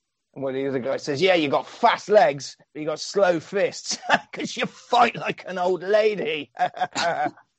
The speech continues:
And they're talking about Rocky and saying he's a badass and just go, "Phew, I'm surprised, you know, I'm not surprised you didn't try and fight him."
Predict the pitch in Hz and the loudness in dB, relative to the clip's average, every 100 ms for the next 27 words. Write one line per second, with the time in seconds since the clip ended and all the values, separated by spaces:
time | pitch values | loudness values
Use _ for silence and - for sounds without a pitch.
0 | _ 180 180 - 196 175 170 147 156 135 | _ 0 0 0 -4 -2 -2 2 4 2
1 | 127 175 - 160 123 113 - 135 120 135 | 2 0 0 -4 -6 -8 -8 -8 -6 -6
2 | 123 110 190 160 139 127 - 123 135 135 | -6 0 4 4 4 -2 -6 -10 -10 -8
3 | 147 135 160 180 117 - _ - 143 - | -8 -8 0 0 0 -6 _ -6 -6 -6
4 | 143 180 180 147 123 - _ _ 165 143 | -2 2 2 2 -2 -12 _ _ -6 -4
5 | 120 120 156 139 - 165 160 127 127 135 | -2 -4 -4 -6 -6 -2 -2 -2 -8 -10
6 | - 135 120 131 135 113 107 | -2 -2 -2 0 0 -2 -8